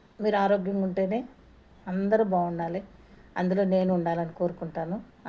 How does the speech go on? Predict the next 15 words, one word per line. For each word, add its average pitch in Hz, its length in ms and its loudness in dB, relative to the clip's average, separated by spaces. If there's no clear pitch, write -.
ఆరోగ్యం 180 420 2
అందరికీ 180 420 0
చాలా 170 300 0
మంచిది. 175 380 -6
అందులో 196 380 4
నోట్లో 185 440 4
వచ్చే 190 240 -2
ఏ - 20 4
సమస్యను 190 480 -2
తట్టుకోలేము, 175 640 -2
అవయవాల్లో 196 540 2
ఏదో 190 180 2
వచ్చినా 196 320 -4
తట్టుకుంటాము, 175 580 -6
కానీ 220 180 2